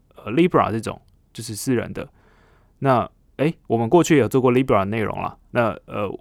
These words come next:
我等下也一起放在底下好了。那另外一种呢，就是央行的数位货币，就是刚刚提到的C B D C。那差别在哪里呢？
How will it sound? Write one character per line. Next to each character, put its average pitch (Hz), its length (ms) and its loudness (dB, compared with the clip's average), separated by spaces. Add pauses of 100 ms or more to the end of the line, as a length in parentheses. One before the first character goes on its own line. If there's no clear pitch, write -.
(140)
我 139 100 2
等 135 100 2
下 123 80 2
也 110 120 0
一 117 40 -2
起 117 120 -4
放 120 140 0
在 107 40 -4
底 98 80 -10
下 101 160 -6
好 - 140 -6
了。 - 120 -14 (440)
那 190 120 6 (100)
另 202 140 6
外 190 160 8
一 190 60 2
种 107 260 0
呢， 104 240 -6 (380)
就 131 140 0
是 113 340 -6
央 170 200 2
行 117 300 -2
的 113 240 0
数 135 220 0
位 117 100 4
货 113 220 0
币， 104 340 -10
就 131 120 0
是 127 60 2
刚 120 160 0
刚 123 40 -4
提 113 140 -6
到 110 160 0
的 101 40 -2
C 113 140 -8
B 107 140 -8
D 101 100 -8
C。 98 300 -12 (600)
那 185 220 2 (240)
差 196 260 4
别 123 300 4
在 127 320 4
哪 107 260 0
里 123 180 -2
呢？ 110 280 -2